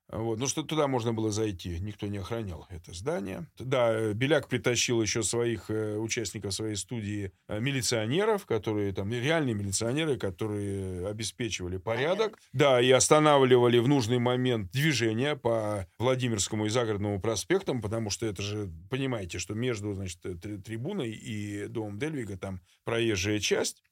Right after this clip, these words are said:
Speaker 1: Вот, обошлось без каких бы то ни было эксцессов. И вот благодаря Беляку, благодаря нашим, э, контактам с краеведами, с, э, пушкинистами и так далее,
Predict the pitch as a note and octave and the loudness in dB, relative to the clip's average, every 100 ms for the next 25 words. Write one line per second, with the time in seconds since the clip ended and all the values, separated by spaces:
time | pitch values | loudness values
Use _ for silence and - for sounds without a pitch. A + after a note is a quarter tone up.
0 | - B2+ B2+ A2 G#2 A#2 A#2+ C#3 E3 B2+ | -2 2 4 4 4 2 4 2 2 0
1 | G#2 B2 G2+ - G2+ G2 F#2+ F#2 F#2+ G2 | 2 0 0 -2 -4 -2 -4 -4 -4 -6
2 | G2 F#2+ G2+ G2 - G#3+ G#3 D#3+ - _ | -4 -6 -6 -6 -2 -2 -2 -4 -6 _
3 | D#3 E3 F3 F3 E3+ D#3 A#2 C3 C#3 D#3 | -4 -2 0 2 2 2 -4 -2 0 0
4 | - C#3+ B2+ B2+ C#3 C#3 D#3 D#3+ B2+ A2+ | -4 -4 0 2 2 4 4 6 4 4
5 | B2 B2 A#2 - A#3 B3+ A#3 E3+ B2+ C3 | 2 0 0 0 0 4 4 4 4 0
6 | B2 C3+ C#3 B2 B2+ C3 - A#2 A2 G#2+ | 2 2 2 2 2 2 2 0 0 0
7 | G#2+ G#2+ G#2+ C3 C3 B2+ C3+ G#2+ A#2+ A2 | 0 -2 -2 -2 0 2 0 0 -2 0
8 | F#2+ - - - C#3 B2+ A2+ D3 C#3+ B2 | 0 -2 -4 -2 0 0 2 0 2 0
9 | A2+ A2 G#2 E2+ G#2+ G#2 G2 G2 C3+ B2+ | 0 -2 -2 -4 -4 -4 -6 -6 -8 -8
10 | D#3 C3+ C3+ B2 - A2 G#2+ A2 B2 E3+ | -6 -4 -4 -4 -6 -8 -8 -8 -8 -4
11 | A#3+ G3+ | -2 -2